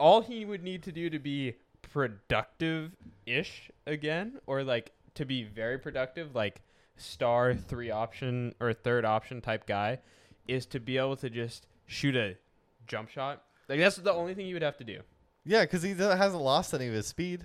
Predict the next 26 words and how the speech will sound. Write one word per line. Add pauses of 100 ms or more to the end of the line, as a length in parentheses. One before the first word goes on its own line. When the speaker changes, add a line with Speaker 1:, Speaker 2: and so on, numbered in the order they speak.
Speaker 1:
But
you're
like,
"Nah,
let's
just
make
him
a
lethal
shooter.
Let's
go
a
step
Speaker 2:
Exactly.
Speaker 1:
further."
Speaker 2:
Exactly. (440)
<laughs>
Speaker 1:
Who
cares
about
you
being
a
great